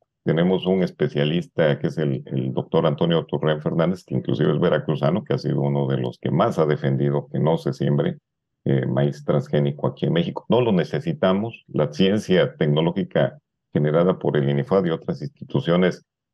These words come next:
es suficiente. Vuelvo a repetir, falta fomentar y, y, y reforzar este tema de la productividad.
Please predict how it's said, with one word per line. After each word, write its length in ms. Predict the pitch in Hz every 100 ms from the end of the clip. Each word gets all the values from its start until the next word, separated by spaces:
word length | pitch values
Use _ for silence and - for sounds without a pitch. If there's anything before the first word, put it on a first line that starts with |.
| -
es 200 | 98 -
suficiente. 840 | 82 - 71 85 78 73 - - _ _ _
Vuelvo 400 | - 143 147 151
a 40 | 151
repetir, 420 | 139 - 107 101
falta 560 | 71 69 - 64 55 - _ _ _
fomentar 760 | - 64 62 - 78 85 69 69 -
y, 80 | -
y, 360 | - - 62 64
y 60 | -
reforzar 560 | 78 76 76 - 82 82
este 240 | 80 76
tema 320 | - 78 76
de 140 | 71 64
la 160 | 67
productividad. 880 | - 69 64 - 71 67 71 98